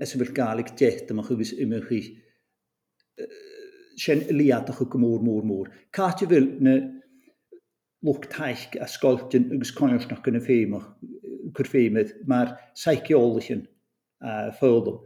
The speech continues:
Dwi'n, fysw, cwtiwch le, le can yn ysgolra, yy, speech and language therapist, mor sien. Ffeimr plan o'ch oedd y grinaf, gyma ma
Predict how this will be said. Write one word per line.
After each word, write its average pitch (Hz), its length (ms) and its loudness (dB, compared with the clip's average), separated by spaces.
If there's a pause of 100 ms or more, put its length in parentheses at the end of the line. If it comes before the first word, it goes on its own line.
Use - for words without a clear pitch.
(680)
Dwi'n, 147 220 6 (540)
fysw, 135 240 -4 (960)
cwtiwch 160 320 -2
le, 143 180 4 (140)
le 135 160 0
can 139 280 6
yn 135 120 8
ysgolra, 110 460 0 (180)
yy, 117 180 -2
speech 131 300 -4
and 127 80 2
language 117 400 0
therapist, - 480 -4
mor - 120 -6
sien. 107 200 -8 (540)
Ffeimr 175 500 6
plan 135 320 4
o'ch 135 140 0
oedd 127 100 2
y 123 80 0
grinaf, 113 440 2
gyma 123 300 4
ma 123 140 4